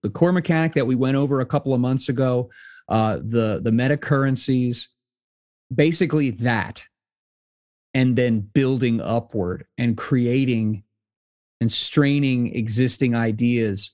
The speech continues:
through all of that and creating a bunch of stuff yourself. Yeah, I, I think that's, um, that's a conversion. And that's obviously, that would be a massive labor of love. And some people are really into that stuff. And, uh, yeah, you're right. I think supers would be the, um,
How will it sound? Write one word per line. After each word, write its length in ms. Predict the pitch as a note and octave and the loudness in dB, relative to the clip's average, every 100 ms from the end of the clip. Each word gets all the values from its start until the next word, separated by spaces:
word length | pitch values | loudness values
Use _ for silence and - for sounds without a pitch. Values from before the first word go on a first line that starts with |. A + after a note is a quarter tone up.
| - | -18
through 600 | - B2+ B2+ B2 G#2+ - - | -6 0 2 2 0 -4 0
all 340 | B2+ C3+ C3 | 0 2 0
of 80 | G#2+ | -2
that 280 | G2+ F2+ F2+ | -4 -4 -2
and 140 | A#2+ | -2
creating 480 | A#2 - A#2+ B2 A#2+ | -2 0 0 0 0
a 40 | |
bunch 260 | G#2+ A2 A2+ | -2 -2 -4
of 60 | G#2+ | -6
stuff 360 | - G#2+ G2+ | -2 -4 -4
yourself. 560 | F#2+ G#2 - G#2+ F#2+ - | -6 -6 -4 -4 -4 -4
Yeah, 240 | A2+ F2+ - | -2 -2 -4
I, 180 | A#2 - | -4 -2
I 120 | B2 | -4
think 300 | - D3 B2+ | 0 -2 0
that's, 380 | C3 C3 - D3 | -2 -2 -2 -2
um, 300 | A2 G#2+ G#2+ | -2 -2 -2
that's 220 | B2+ C#3 | -2 -2
a 40 | |
conversion. 600 | D#3+ B2+ A2+ A2 G2+ E2 - | 0 0 2 0 -2 -6 -4
And 140 | A2 | -2
that's 200 | A2+ A2+ | 0 0
obviously, 640 | A#2+ A2+ A2 A2 G#2+ G2+ - - - - - - | 0 0 -2 -2 -2 -2 -6 -18 -20 -20 -6 0
that 100 | D3+ | 2
would 100 | C#3+ | 2
be 120 | B2+ | 2
a 40 | |
massive 500 | A2 B2 D3+ D#3 B2 | 0 0 0 0 0
labor 340 | A#2+ B2 A#2+ A#2+ | 0 0 0 0
of 120 | G#2+ | 0
love. 420 | G2 G2 D#2+ - - - _ | -2 -2 -4 -10 -20 -20 _
And 120 | - G#2 | -4 0
some 240 | - C3+ | 2 2
people 360 | - C3 C3 A2+ | 2 0 0 0
are 120 | G#2+ | 0
really 360 | A#2+ C#3 B2+ | 2 2 2
into 160 | A#2+ B2 | 0 0
that 200 | A#2 A2 | 0 -2
stuff. 280 | - A2+ A2 | -2 0 0
And, 100 | G#2+ | 0
uh, 40 | |
yeah, 140 | A#2 C#3 | 2 2
you're 180 | B2 A#2+ | 2 0
right. 240 | B2 A2+ | 0 0
I 100 | F2+ | -2
think 160 | C#3 C3+ | -2 -2
supers 500 | - E3 D#3 C#3+ A2 | 0 0 2 -2 0
would 180 | A#2+ | -2
be 220 | G#2+ A2 G#2+ | 0 0 0
the, 280 | A2 G#2 | 0 0
um, 340 | G2 F#2+ F#2+ | 0 0 -2